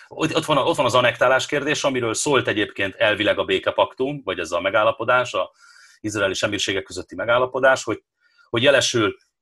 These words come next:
Izrael felhagy az annektálással egyelőre,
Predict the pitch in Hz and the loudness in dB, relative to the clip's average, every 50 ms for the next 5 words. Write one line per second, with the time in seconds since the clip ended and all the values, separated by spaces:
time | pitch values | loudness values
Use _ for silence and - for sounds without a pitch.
0 | _ _ _ 120 113 117 113 104 101 - - 127 120 113 101 110 95 101 95 107 | _ _ _ -6 -2 2 4 4 4 4 4 2 2 2 2 0 -2 0 0 0
1 | 101 98 - - 104 92 92 90 87 - - - 92 87 87 82 - _ _ _ | 0 0 0 0 0 2 4 2 2 0 0 0 2 0 0 -2 -6 _ _ _
2 | 95 85 85 90 92 107 113 123 143 151 165 165 - _ | -8 -4 -2 0 0 0 0 2 2 2 2 0 -2 _